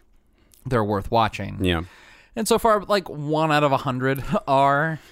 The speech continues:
Speaker 1: you know,
Speaker 2: That seems about
Speaker 1: gi-,
Speaker 2: the
Speaker 1: give or
Speaker 2: average.
Speaker 1: take. So it would definitely have to be like that.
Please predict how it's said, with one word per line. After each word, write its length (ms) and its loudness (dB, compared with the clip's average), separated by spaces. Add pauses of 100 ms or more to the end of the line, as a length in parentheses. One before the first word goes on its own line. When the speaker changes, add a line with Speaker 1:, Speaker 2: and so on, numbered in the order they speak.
Speaker 1:
you 80 -6
know, 360 -2
Speaker 2:
That 180 -10
seems 220 -6
about 220 -2
Speaker 1:
gi-, 80 -6
Speaker 2:
the 80 -6
Speaker 1:
give 120 0
or 40 -2
Speaker 2:
average. 120 -2
Speaker 1:
take. 380 -4 (400)
So 200 2
it 100 2
would 120 2
definitely 320 0
have 160 0
to 80 -4
be 140 -4
like 240 0
that. 340 0